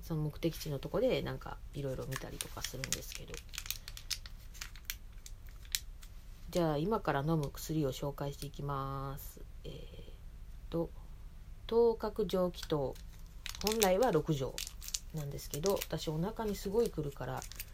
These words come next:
うん、三錠にしてるっては先生には一応伝えてます。先生もね、なんか、うん、考えてくれたんだけど、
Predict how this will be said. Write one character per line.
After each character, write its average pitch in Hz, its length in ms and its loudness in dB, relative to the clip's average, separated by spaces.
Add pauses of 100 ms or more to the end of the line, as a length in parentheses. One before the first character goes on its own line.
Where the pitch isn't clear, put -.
(1080)
う - 60 0
ん、 139 160 -2
三 175 280 6
錠 135 120 0
に 131 100 -2
し - 80 -4
て - 100 -4
る - 80 -6
っ - 40 -6 (180)
て - 100 -4 (100)
は 151 200 2
先 147 240 0
生 - 100 -2
に 170 100 2
は 196 60 4
一 - 160 0
応 - 40 -2
伝 - 260 -6
え - 20 -6
て - 140 -8
ま - 100 -6
す。 - 100 -8 (840)
先 311 240 8
生 311 140 8
も 147 140 8
ね、 139 200 2
な 175 100 4
ん 180 40 0
か、 147 80 8
う 143 40 4
ん、 - 20 2 (1000)
考 277 240 8
え 202 60 10
て 160 100 6
く - 80 6
れ 202 120 12
た 202 140 6
ん 180 40 6
だ 131 100 4
け 120 120 0
ど、 127 180 0